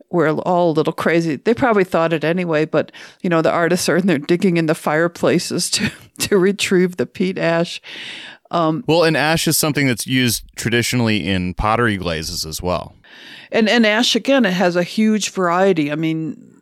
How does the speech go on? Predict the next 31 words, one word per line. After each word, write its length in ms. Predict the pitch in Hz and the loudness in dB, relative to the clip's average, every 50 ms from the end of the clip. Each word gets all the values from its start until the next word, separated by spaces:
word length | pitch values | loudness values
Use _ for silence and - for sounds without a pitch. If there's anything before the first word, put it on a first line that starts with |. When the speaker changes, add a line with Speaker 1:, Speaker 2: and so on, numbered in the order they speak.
| - - | -10 -4
Speaker 1:
um, 280 | 175 180 170 160 151 | -2 -2 -2 0 0
wood 200 | 165 190 196 190 | 2 2 4 4
ash 300 | 190 175 165 175 175 - | 4 4 4 4 2 0
is 120 | 190 - - | -4 -4 -4
gonna 200 | - 175 170 165 | -2 -2 -2 0
be 120 | 160 165 | -2 -2
different 360 | 156 165 175 - 175 156 151 | -2 -2 -2 -2 -4 -4 -2
from 180 | - 185 180 170 | -2 -2 -2 0
other 200 | 170 156 165 160 | 0 0 -2 -4
kinds, 560 | - - 208 175 170 165 160 160 160 160 - | -4 -4 -4 -2 -2 -2 -6 -8 -10 -10 -10
or, 260 | 175 143 147 160 160 - - - - - - - - - - - _ _ _ _ | -10 -10 -10 -10 -12 -14 -20 -20 -20 -20 -20 -20 -20 -20 -20 -20 _ _ _ _
um, 420 | - 170 160 147 143 143 - - - _ _ _ _ _ _ _ _ _ _ _ _ _ _ _ _ - - | -8 -6 -4 -4 -6 -8 -12 -16 -20 _ _ _ _ _ _ _ _ _ _ _ _ _ _ _ _ -20 -8
and 180 | - 185 208 208 | -6 -4 -4 -2
so, 380 | - - 214 196 196 185 147 - | 0 0 2 2 4 2 2 2
and, 200 | - 214 196 113 | 2 2 2 2
and 260 | 196 220 214 202 - | 2 2 2 2 2
another 540 | 202 226 220 247 269 269 220 185 165 - - _ _ _ | 2 2 4 4 4 2 2 2 0 -4 -10 _ _ _
substance 640 | - - - 254 247 247 - - 208 151 - - - | -12 -2 0 0 0 0 0 -2 -2 -2 -4 -4 -2
like 300 | 175 196 233 277 269 - | 0 2 0 0 0 0
that 260 | - 131 101 - - | 0 0 0 0 0
that 140 | 180 165 151 | -2 0 0
I've 180 | 143 139 156 | 0 -2 -2
used, 500 | 180 202 208 202 196 185 175 - - - - - - - - - - - - _ _ _ _ _ _ _ _ _ _ _ _ | -2 -2 0 0 -2 -2 -4 -8 -12 -14 -18 -20 -20 -20 -20 -20 -20 -20 -20 _ _ _ _ _ _ _ _ _ _ _ _
which 320 | - 190 214 185 - - | -2 0 0 0 0 -2
varies 420 | - - 208 214 247 254 233 202 185 | 0 0 2 4 4 4 2 2 2
a 80 | 180 | 2
lot, 280 | 175 180 180 175 170 143 | 2 2 2 2 0 0
is 320 | - 170 170 165 - - | 0 -2 -2 -4 -6 -4
natural 400 | - 185 180 180 190 - - 147 | -2 0 0 0 0 0 -2 -4
charcoal. 640 | - - - 185 175 185 180 - - 165 123 110 110 175 | -4 -4 -2 -2 -2 -2 -2 -2 0 0 2 2 0 -2
So 460 | - - 208 170 160 156 156 165 | -2 0 2 2 2 2 0 -2